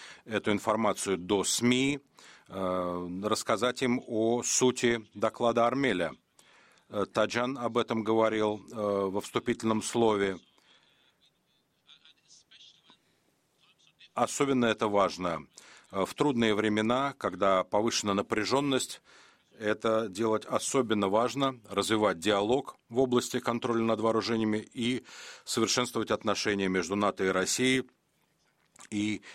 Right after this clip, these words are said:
именно этим мы и занимаемся. Я приветствую предложение по модернизации Венского документа, а также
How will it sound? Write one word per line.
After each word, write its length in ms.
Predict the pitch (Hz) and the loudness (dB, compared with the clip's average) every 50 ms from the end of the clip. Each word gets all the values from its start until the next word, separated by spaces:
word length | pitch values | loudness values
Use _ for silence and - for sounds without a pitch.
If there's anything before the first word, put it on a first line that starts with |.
| - _ - | -20 _ -2
именно 320 | 117 113 110 113 104 101 | 0 2 2 2 2 0
этим 340 | 104 - 117 110 - - 107 | 0 0 -2 -4 -2 -2 -4
мы 200 | 98 95 92 90 | -2 -2 -2 -2
и 20 | |
занимаемся. 640 | 82 87 92 95 90 85 80 78 69 67 - - - - _ _ _ _ _ _ _ _ _ _ _ _ _ - - - - - - _ _ _ _ _ _ _ _ _ _ _ _ _ _ _ _ _ _ _ _ _ _ _ _ _ _ _ _ _ _ _ _ _ _ - | -2 -2 -2 -2 -2 -2 -4 -6 -8 -10 -12 -12 -12 -16 _ _ _ _ _ _ _ _ _ _ _ _ _ -20 -20 -20 -20 -20 -20 _ _ _ _ _ _ _ _ _ _ _ _ _ _ _ _ _ _ _ _ _ _ _ _ _ _ _ _ _ _ _ _ _ _ -10
Я 320 | 107 98 107 107 101 98 | -2 2 2 4 4 2
приветствую 840 | - - 104 104 101 110 101 - - - 98 92 90 87 82 80 - - _ _ _ _ | 0 -2 -2 0 0 0 0 -2 -4 -2 0 0 0 0 -2 -4 -6 -12 _ _ _ _
предложение 1000 | - 101 98 85 80 92 92 87 80 87 98 92 90 85 87 85 82 80 80 80 - _ _ _ _ _ _ _ _ _ _ _ _ _ - - - - - - - _ | -6 -6 -4 -4 0 0 0 0 0 0 -2 -2 -2 -4 -4 -4 -6 -6 -8 -10 -14 _ _ _ _ _ _ _ _ _ _ _ _ _ -20 -20 -20 -20 -20 -20 -14 _
по 120 | - 107 | -2 0
модернизации 800 | 98 98 98 98 98 98 98 98 92 90 104 92 - - 98 92 | 0 2 0 0 0 0 0 0 0 2 0 0 0 -2 -2 -2
Венского 420 | 92 98 95 - - - 95 92 | -2 -2 -2 -4 -4 -2 -2 0
документа, 680 | 87 95 95 - 113 117 131 139 151 147 - 147 143 139 - _ _ _ _ _ _ _ _ _ _ _ _ _ _ _ _ _ _ _ _ _ _ _ _ - - - - - - - - - - - - | 0 -2 -2 0 0 2 2 2 0 -2 -2 -2 -2 -2 -4 _ _ _ _ _ _ _ _ _ _ _ _ _ _ _ _ _ _ _ _ _ _ _ _ -20 -20 -20 -20 -20 -20 -20 -20 -20 -20 -18 -10
а 100 | - 98 | -8 -4
также 540 | - 107 104 92 90 90 104 104 101 95 | -2 -2 -2 -2 0 0 2 2 0 0